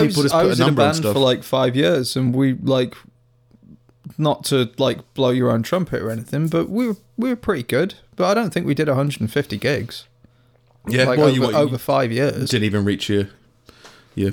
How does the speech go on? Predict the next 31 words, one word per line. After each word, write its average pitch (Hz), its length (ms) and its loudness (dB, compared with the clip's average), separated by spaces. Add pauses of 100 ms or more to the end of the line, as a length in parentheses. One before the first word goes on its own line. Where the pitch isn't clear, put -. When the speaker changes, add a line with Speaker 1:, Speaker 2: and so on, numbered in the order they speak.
(100)
Speaker 1:
your 98 120 -2
pivot 127 340 -2
then. 98 240 -4
Your 107 100 -10
pivot. - 520 -6
Speaker 2:
Peak. - 380 -12 (100)
Speaker 1:
Peak, 143 240 -2
there 107 120 -2
you 98 80 2
go. 113 140 2
Speaker 2:
Peak. - 300 -14
Speaker 1:
If - 260 -14
you 127 60 0
hit 170 140 -2
one 175 140 0
fifty, 135 540 -2
maybe, 123 500 0 (240)
I 147 40 -2
don't - 40 4
Speaker 2:
Yeah. 156 60 4
Speaker 1:
know, 214 140 2
things 127 260 -2
would 123 80 0
have, 123 100 0
you 127 120 -4
would 139 100 4
have 127 80 0
got 143 80 2
a - 20 -6
trumpeter. 143 520 -6
Speaker 2:
<laughs> - 640 -2